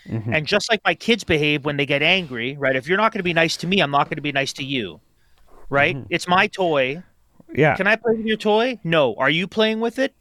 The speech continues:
Speaker 2: No. Well, then why can't I play with it? 'Cause it's my toy. Like, that is
Speaker 1: Mm-hmm.
Speaker 2: essentially the level of maturity that we have seen from the federal government. This is truly juvenile stuff here in response to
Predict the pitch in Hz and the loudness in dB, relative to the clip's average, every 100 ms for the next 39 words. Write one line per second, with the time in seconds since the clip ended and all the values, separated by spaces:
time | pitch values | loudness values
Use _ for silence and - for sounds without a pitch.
0 | - 147 143 107 104 151 175 196 214 226 | -8 -2 0 0 -2 -4 0 0 0 0
1 | 214 214 240 240 147 117 143 135 147 131 | -2 -2 0 0 -2 -6 -6 -6 -2 -2
2 | 131 139 113 95 131 135 190 214 - 180 | -2 -4 -4 -2 -2 0 2 0 0 -4
3 | 151 - 139 123 107 143 - 214 - 190 | -4 -6 -6 -8 -6 -4 -2 -2 -4 -6
4 | 185 160 143 147 170 180 160 143 131 - | -4 -2 0 2 0 0 -4 -6 -6 -4
5 | 156 143 120 104 98 - _ _ _ - | -2 -2 -4 -8 -10 -12 _ _ _ -4
6 | 151 139 143 113 - 165 147 117 104 110 | -4 0 -2 0 -2 -2 -4 -6 -8 -14
7 | _ _ - - 143 139 - 139 156 143 | _ _ -8 0 0 0 -6 -6 -2 0
8 | 139 120 131 120 120 175 - - - - | -2 0 -2 -2 -8 -6 -2 -2 -2 -4
9 | 208 233 240 208 135 165 170 160 147 139 | -2 0 0 0 2 0 2 0 0 0
10 | - - 135 - 123 127 131 123 - - | 0 0 -2 -2 -6 -4 -4 -4 -4 0
11 | 131 131 - 131 120 | 0 0 -4 -4 -4